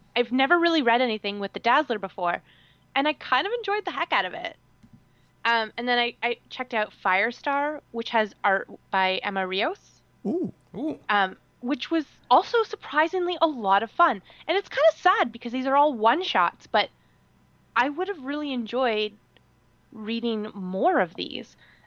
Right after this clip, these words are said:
Speaker 1: Um, I read, like, Cloak and Dagger one-shot from twenty twelve, the Marvel one-shot from Joshua Fialkov, um, the
Speaker 3: <laughs>
Speaker 1: Valkyrie one-shot by Brian J L Glass.
Speaker 3: Mm-hmm.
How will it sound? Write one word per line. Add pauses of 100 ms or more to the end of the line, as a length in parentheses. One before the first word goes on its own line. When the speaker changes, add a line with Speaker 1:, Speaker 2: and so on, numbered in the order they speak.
Speaker 1:
Um,
I
read,
like, (120)
Cloak
and
Dagger
one-shot
from
twenty
twelve,
the
Marvel
one-shot
from (400)
Joshua
Fialkov, (800)
um, (300)
the
Speaker 3:
<laughs>
Speaker 1:
Valkyrie
one-shot
by
Brian
J
L
Glass.
Speaker 3:
Mm-hmm.